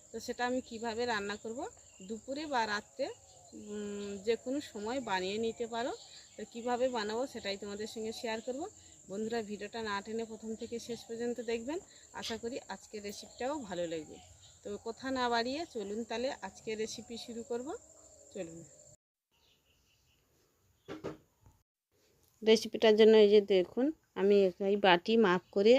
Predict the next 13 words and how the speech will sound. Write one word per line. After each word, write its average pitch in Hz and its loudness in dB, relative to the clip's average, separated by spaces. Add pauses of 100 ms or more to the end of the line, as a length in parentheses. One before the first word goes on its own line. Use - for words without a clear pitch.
(140)
আমি 196 6 (300)
চালটা 185 6
নিয়ে 175 8
নেব। 165 0 (640)
এই 202 0
যে 214 6 (100)
দেখুন, 190 4 (160)
পরপর 190 4 (140)
আমি 214 8 (460)
দু 202 4 (100)
বাটি 185 4 (100)
নিয়েছি, 190 4 (840)
আরও 185 8